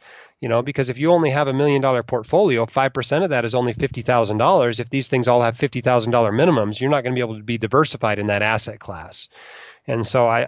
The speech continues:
I think there's some wisdom in avoiding this until you have a portfolio of a certain size, not necessarily because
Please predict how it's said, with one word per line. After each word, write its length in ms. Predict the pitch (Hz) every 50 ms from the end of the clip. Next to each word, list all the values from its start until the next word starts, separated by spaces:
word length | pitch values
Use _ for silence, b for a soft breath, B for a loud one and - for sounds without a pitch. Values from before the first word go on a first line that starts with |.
| -
I 160 | - 123 120
think 240 | 110 - 139 139 127
there's 220 | - 131 117 104 -
some 180 | 123 113 110
wisdom 360 | 117 127 135 123 127 120 110 107
in 80 | 104
avoiding 500 | 101 98 95 110 120 127 127 117 110 104
this 240 | 98 95 98 95 -
until 180 | 110 101 - 113
you 120 | 110 107
have 180 | 104 107 104 101
a 60 | 98
portfolio 640 | - - 120 104 - - 120 113 113 113 113 107 107
of 80 | 95
a 60 | 95 95
certain 400 | - - - 131 110 107 101 92
size, 520 | - - 165 156 135 104 101 107 113 123
not 160 | 151 151 147
necessarily 640 | 151 143 127 - - 127 - - 131 131 127 127 127
because 460 | 113 113 - - 120 120 113 120 -